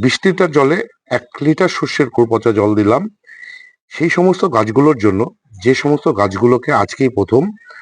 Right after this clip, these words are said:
আমি সর্ষের খোল জল দিব, মানে হচ্ছে একদম নতুন প্ল্যান্ট, সিজনাল ফ্লাওয়ারগুলো, সেই সমস্ত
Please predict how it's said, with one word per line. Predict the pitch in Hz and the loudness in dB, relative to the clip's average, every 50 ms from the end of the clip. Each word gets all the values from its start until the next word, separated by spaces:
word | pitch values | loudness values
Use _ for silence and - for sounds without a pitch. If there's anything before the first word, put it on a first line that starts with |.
| - - - - - - - | -20 -20 -20 -20 -20 -20 -10
আমি | - - 95 113 165 92 | -6 -2 -2 -2 0 -2
সর্ষের | - - 120 110 - - 123 | -2 -2 -2 0 0 0 -2
খোল | - - - 120 117 | 0 2 2 2 4
জল | 104 110 104 95 82 | 4 2 2 2 0
দিব, | 82 76 76 76 82 82 90 | -4 -8 -10 -12 -10 -4 -2
মানে | 98 113 123 123 | 0 2 2 0
হচ্ছে | 117 - - 147 | 0 0 0 -2
একদম | 139 104 92 90 98 117 113 | 0 0 -2 -2 0 0 0
নতুন | 104 101 - - 120 117 | 0 -2 0 0 -2 -2
প্ল্যান্ট, | 101 - 120 120 123 139 143 - - - _ _ _ _ _ _ - _ _ _ | -2 -2 -4 -2 -2 -2 -4 -8 -16 -20 _ _ _ _ _ _ -20 _ _ _
সিজনাল | - - 95 87 104 107 110 110 110 | -12 -12 -8 -4 -2 0 0 0 0
ফ্লাওয়ারগুলো, | 101 - - 90 92 98 104 107 104 113 127 156 190 - - _ _ _ _ _ _ _ _ _ _ _ _ | -2 -2 -2 0 2 2 2 2 2 2 2 2 2 -2 -8 _ _ _ _ _ _ _ _ _ _ _ _
সেই | - - - 151 | -8 -6 -4 -4
সমস্ত | - - 151 160 156 156 - 175 | -2 0 0 0 0 2 0 0